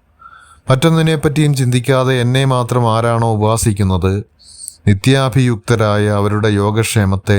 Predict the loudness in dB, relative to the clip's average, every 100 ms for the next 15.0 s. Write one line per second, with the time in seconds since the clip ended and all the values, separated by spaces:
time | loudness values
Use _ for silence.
0 | 2 0 0 0 0 0 0 0 0 0
1 | 0 -2 -6 _ -20 -20 -20 -20 _ -4
2 | 0 0 0 -2 0 0 0 0 -4 -8
3 | -16 _ _ -20 -6 0 2 2 0 0
4 | -2 -4 -4 0 0 0 0 -2 0 -2
5 | 0 0 0 0 -2 -2 -2 0 -2 -2
6 | -2 -2 -4 -8 _ _ _ _ _ _
7 | -2 0 2 0 0 0 0 0 0 0
8 | 0 0 0 0 -2 -10 _ -20 -20 -18
9 | -10 -2 0 2 0 0 0 0 0 0
10 | 0 0 0 0 -4 -10 -20 -20 -14 0
11 | 2 2 2 0 -2 -2 -2 -2 0 0
12 | 0 0 0 -2 0 0 0 -2 -6 _
13 | 0 2 2 0 0 0 0 0 0 0
14 | 0 0 -2 -4 _ -20 -20 -20 _ 0